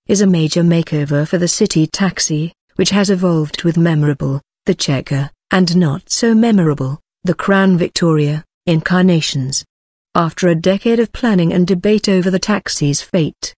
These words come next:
most owners will now be required to switch to the Nissan model when they retire their cabs. City officials hope the new look, from the sunroof to the cell phone charging outlets, will give yellow cabs a boost at time when their dominance is threatened by Uber,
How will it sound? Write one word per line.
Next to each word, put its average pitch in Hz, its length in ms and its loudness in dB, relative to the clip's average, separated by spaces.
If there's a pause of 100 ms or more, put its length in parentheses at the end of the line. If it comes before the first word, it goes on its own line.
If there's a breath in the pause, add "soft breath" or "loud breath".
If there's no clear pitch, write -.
(180)
most 190 320 0
owners 160 340 0
will 170 140 2
now 165 280 2
be 165 180 2
required 165 540 -2
to 175 100 -2
switch - 440 -2
to - 120 -6
the 175 80 0
Nissan 196 500 2
model 196 460 2
when 185 140 4
they 180 120 2
retire 175 540 0
their 170 160 0
cabs. 143 580 -2 (460)
City - 340 -4
officials 151 640 -4 (140)
hope 202 220 0
the 175 100 2
new 185 180 4
look, 170 320 -2 (220)
from 202 160 4
the 196 60 4
sunroof 175 500 0
to - 120 -4
the 165 100 -2
cell 139 340 -2
phone 147 340 0
charging 175 500 0
outlets, 156 680 -2 (240)
will 196 140 4
give 190 200 2
yellow 214 380 2
cabs 160 540 -2
a 185 60 0
boost 165 460 -2
at 185 160 -4
time 165 360 2
when 190 160 4
their 196 160 2
dominance 226 560 2
is - 160 -2
threatened 185 520 0
by 170 120 -2
Uber, 165 440 0